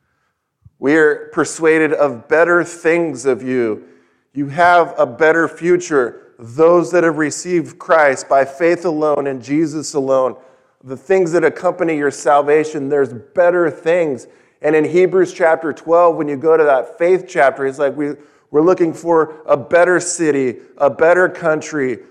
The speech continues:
uh, a better future." He says that over and over again in Hebrews, uh, chapter twelve. And those are the things that accompany those that have salvation. So this last and final thought before we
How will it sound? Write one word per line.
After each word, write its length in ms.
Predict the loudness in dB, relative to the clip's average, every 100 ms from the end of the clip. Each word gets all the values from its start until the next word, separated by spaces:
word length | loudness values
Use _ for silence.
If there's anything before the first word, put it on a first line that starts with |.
| _
uh, 280 | 2 4 4
a 80 | 0
better 420 | -2 2 4 4
future." 540 | 0 0 0 0 0 -2
He 160 | -2
says 320 | -4 0 0 2
that 160 | 0
over 320 | 2 2 0
and 80 | 0
over 240 | 0 2 0
again 180 | -2
in 120 | -8 -8
Hebrews, 500 | -4 -4 -4 -6 -4
uh, 180 | -4
chapter 400 | -2 0 0 0
twelve. 580 | -14 -2 2 4 2 -4 -20 _ _ _
And 120 | 0
those 200 | 0 0
are 60 | -2
the 120 | -4
things 300 | -2 -2 -2
that 100 | -6
accompany 520 | -6 -4 -4 -4 -8
those 300 | -2 -2 -2
that 100 | -6
have 400 | -4 -2 -2 -4 -14 _ _ _
salvation. 840 | -8 -4 -4 -6 -8 -12 -20 -20 _ _ _ _
So 460 | _ 2 2 2 -4 -16 -20 _ _ -10
this 200 | -10 -4
last 360 | 0 0 0
and 120 | -4
final 260 | 0 0 0
thought 580 | 0 0 0 -2 -16 -20
before 320 | -14 -4 -4
we 240 | -2 -6